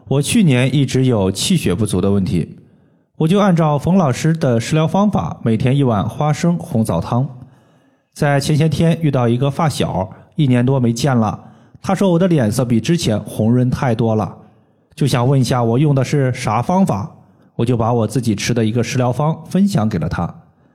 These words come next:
顺便我想问一下冯老师，因为冬天的天气非常冷，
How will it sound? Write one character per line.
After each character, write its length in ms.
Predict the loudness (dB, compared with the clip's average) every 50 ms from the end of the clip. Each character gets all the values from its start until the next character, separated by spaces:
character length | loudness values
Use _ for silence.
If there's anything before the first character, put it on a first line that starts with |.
| _ _ _ _ _ _ _ _ _
顺 180 | -4 0 2
便 220 | 2 4 4 2 2
我 80 | 2 0
想 220 | 0 0 0 2
问 180 | 2 2 2 2
一 40 | 2
下 140 | 2 0
冯 140 | 0 0 0
老 140 | 0 0 0
师， 260 | -2 -2 -2 -2 -2 -4 -8 -16 -20 -20 _ _ _ _ _ _ _ _
因 120 | 2 2
为 100 | 2 2
冬 200 | 2 2 2 2
天 160 | 2 4 4
的 100 | 2 2
天 220 | 2 2 2 2 2
气 140 | 2 0
非 100 | 0 2
常 240 | 2 2 2 2 4
冷， 360 | 4 4 2 2 2 2 0